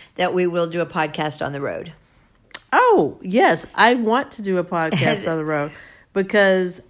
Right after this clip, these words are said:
Speaker 2: I think that is kind of fun. And then maybe we stop into, like, a little,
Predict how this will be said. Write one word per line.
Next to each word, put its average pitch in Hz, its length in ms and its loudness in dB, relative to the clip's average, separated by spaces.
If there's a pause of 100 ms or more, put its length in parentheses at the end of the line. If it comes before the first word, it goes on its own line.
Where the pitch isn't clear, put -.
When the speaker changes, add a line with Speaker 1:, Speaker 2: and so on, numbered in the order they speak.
Speaker 2:
I 196 160 0
think 196 420 -4 (400)
that 180 520 0
is 170 240 -6
kind 185 240 -4
of 165 80 -6
fun. 175 420 -4
And 170 200 -8
then 170 160 -4
maybe 180 260 -2
we 180 140 -4
stop 170 400 -6
into, 170 360 -6
like, 160 280 -4
a 165 60 -4
little, 160 440 -6